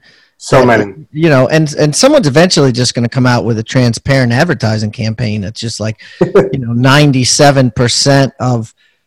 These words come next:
Speaker 2: you know, appraised value or, or, or whatever, you know?
Speaker 1: Yeah.
Speaker 2: And then it'll be interesting. Well,
Speaker 1: Yeah.
Speaker 2: it be, the whole thing's interesting. So I wanna talk too about, you know,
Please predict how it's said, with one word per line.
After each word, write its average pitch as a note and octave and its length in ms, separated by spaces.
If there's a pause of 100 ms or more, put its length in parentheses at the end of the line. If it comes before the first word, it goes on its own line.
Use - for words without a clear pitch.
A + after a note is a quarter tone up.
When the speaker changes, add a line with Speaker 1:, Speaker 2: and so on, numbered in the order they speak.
(240)
Speaker 2:
you C#3 100
know, A2+ 280
appraised B2 520
value C3+ 460
or, G2 300
or, A2+ 340
or B2 160
whatever, A#2+ 680
you A#2+ 160
know? C3+ 260 (480)
Speaker 1:
Yeah. G#2 360 (500)
Speaker 2:
And A2+ 160
then A2 320 (500)
it'll D3+ 200
be D#3 200
interesting. A2 600
Well, E3+ 380
Speaker 1:
Yeah. C#3+ 60
Speaker 2:
it C#3 40
be, C3+ 340 (260)
the G3+ 100
whole C#4 200
thing's F#3 240
interesting. C3+ 360
So A3 140
I C#4 120
wanna F4+ 160
talk F3 260
too B3 220
about, C#3+ 440
you D#3+ 100
know, C3 180